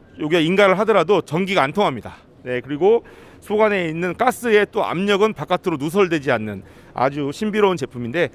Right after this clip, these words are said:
그 주식회사 태원에서, 어, 지난주 금요일 날 이 삼십 인치짜리 가스공사에 쓰시는 가장 큰 사이즈, 가장 압력이 높은 클래스 육백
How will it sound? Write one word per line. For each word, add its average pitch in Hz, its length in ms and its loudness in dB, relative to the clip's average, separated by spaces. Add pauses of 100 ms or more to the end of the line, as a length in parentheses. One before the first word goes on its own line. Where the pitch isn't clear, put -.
(340)
그 131 180 0
주식회사 175 360 -2
태원에서, 190 680 2 (300)
어, 120 520 2 (300)
지난주 175 720 2 (340)
금요일 185 440 2
날 143 520 -2 (320)
이 127 120 -2
삼십 220 340 -2
인치짜리 156 340 -2
가스공사에 185 600 0
쓰시는 185 520 -2
가장 156 320 2
큰 226 200 -4
사이즈, 143 500 2
가장 170 360 0
압력이 160 360 0
높은 151 380 -2
클래스 220 400 -2
육백 196 520 0